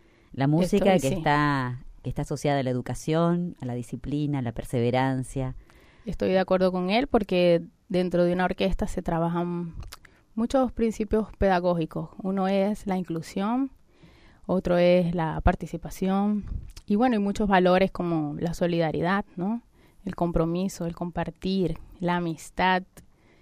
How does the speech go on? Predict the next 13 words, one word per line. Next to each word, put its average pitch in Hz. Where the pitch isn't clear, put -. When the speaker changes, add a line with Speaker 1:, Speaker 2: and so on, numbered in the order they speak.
Speaker 2:
la 185
responsabilidad, 180
que 151
es 156
súper 226
importante, 170
la 170
perseverancia 175
que 180
veníamos 165
hablando, 202
Speaker 1:
Ujú. 156
Speaker 2:
Gaby. 180